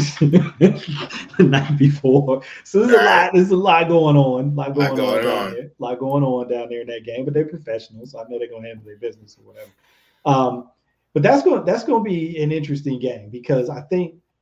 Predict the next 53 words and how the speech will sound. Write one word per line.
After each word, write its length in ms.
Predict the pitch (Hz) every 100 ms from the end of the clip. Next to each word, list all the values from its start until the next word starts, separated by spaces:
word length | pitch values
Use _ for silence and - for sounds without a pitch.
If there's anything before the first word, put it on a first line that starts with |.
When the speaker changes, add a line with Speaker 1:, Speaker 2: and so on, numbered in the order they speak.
| _ _ _ _
Speaker 1:
you 80 | 180
know, 140 | 165
the 100 | 135
Saints, 380 | 127 190 202 156
sometimes 420 | 180 175 165 143
people, 360 | 143 160 127 131
you 80 | 143
know, 100 | 123
you'll 240 | 117 120
look 320 | 127 147 143 -
and 80 | 139
you'll 140 | 123 127
look 140 | 143
at 80 | 139
the 80 | 117
record 440 | 127 120 127 117
and 80 | 113
you'll 120 | 113
look 100 | 127
at 60 | 131
the 60 | -
quarterbacks, 680 | - 131 120 113 113 113
particularly 480 | _ - 135 117 110
right 240 | 107 107 107
now, 240 | 117 110
and 80 | 107
you'll 100 | 113
say, 140 | 113 113
"Okay, 260 | 117 - _ _ 117
Andy 140 | 113 107
Dalton, 440 | 107 104 104 104 101 _ _ _ _ _ _ 143
Jameis." 460 | 113 113 110 104 110
I 60 |
think 240 | - 165 143
they're 100 | -
still 200 | - 104
gonna 140 | 101
be 100 | 98
rolling 300 | 101 101 98
with 100 | 107 101
Andy 180 | 98
Dalton. 280 | 98 98 98
Who 120 | 101 117
knows 360 | 98 98 98
if, 80 | 107 _ _ 110
if 80 |
Jameis 360 | _ 101 101 101
gets 180 | 104 -
another 240 | 113 -
shot 260 | 123 120 110
or 80 | 107
not? 180 | 107 101 _ _ _ _ _
But, 440 | 147 135 127 -